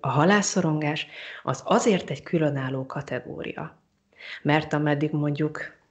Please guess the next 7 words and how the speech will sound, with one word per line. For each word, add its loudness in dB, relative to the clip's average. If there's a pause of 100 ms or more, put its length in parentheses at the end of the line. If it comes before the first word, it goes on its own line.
(120)
tényleg, 4
ö, 4 (320)
kóros 2
lehet -2
az, 0
hogy, -2
ö, 2